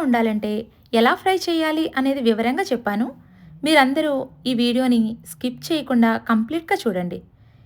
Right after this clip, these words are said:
ఇంకెందుకు ఆలస్యం, చికెన్ ఫ్రై ఎలా చేయాలో చూసేద్దాం రండి.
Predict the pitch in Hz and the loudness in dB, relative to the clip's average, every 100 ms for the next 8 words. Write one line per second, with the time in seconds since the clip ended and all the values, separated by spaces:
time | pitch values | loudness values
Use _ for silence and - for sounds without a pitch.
0 | _ 311 359 480 453 349 320 311 294 311 | _ -2 0 2 4 4 2 -2 -6 -8
1 | - - - - 277 302 320 285 269 233 | -18 -20 -20 -10 -4 -4 0 4 4 4
2 | 233 240 240 226 208 - - 233 233 262 | 2 2 2 2 0 -4 -8 -4 -2 -2
3 | 311 311 330 | 0 -2 -2